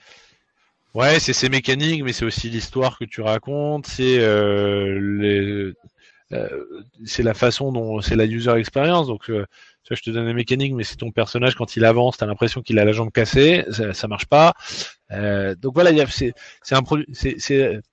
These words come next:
c'est vraiment un produit extrêmement complexe, euh,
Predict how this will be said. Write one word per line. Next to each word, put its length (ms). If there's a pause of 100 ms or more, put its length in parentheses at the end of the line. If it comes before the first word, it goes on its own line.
(160)
c'est 100
vraiment 240
un 80
produit 300
extrêmement 640
complexe, 560
euh, 180